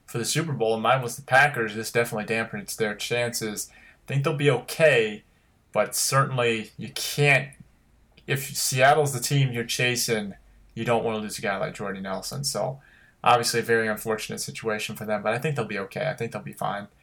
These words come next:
Um, as far as the regular season and even getting in the playoffs and doing well in the playoffs is concerned, it's just a matter of getting that Super Bowl and whether or not they'll have to go through to Seattle. And,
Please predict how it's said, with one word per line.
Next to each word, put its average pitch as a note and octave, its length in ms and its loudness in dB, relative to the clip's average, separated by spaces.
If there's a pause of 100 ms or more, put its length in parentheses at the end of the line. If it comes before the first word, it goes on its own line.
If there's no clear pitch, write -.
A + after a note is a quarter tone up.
(380)
Um, G2+ 140 -4
as G2+ 160 -10
far G#2+ 260 2
as G#2 140 -10
the - 80 -12
regular G#2+ 280 -4
season A2 360 -6
and G#2+ 100 -8
even G#2 160 -10
getting G#2 220 -10
in G2+ 60 -16
the G2 80 -14
playoffs G#2 500 0
and G2 160 -8
doing G2+ 240 -10
well G2+ 160 -6
in G2 80 -10
the C#3 40 -10
playoffs C#3 440 -6
is - 80 -12
concerned, A#2 540 -2
it's - 140 -10
just A2+ 180 -10
a A2+ 40 -8
matter G#2 320 0
of G2+ 220 -8 (340)
getting A2 240 -6
that F#2+ 180 -6
Super - 340 -8
Bowl F#2+ 340 -8 (420)
and G2+ 120 -10
whether G2 180 -2
or - 20 -6
not F#2+ 200 -6
they'll G2 100 -6
have - 160 -6
to - 80 -12
go - 140 -6
through - 160 -12
to - 80 -18
Seattle. A2+ 500 4
And, G#2 180 -2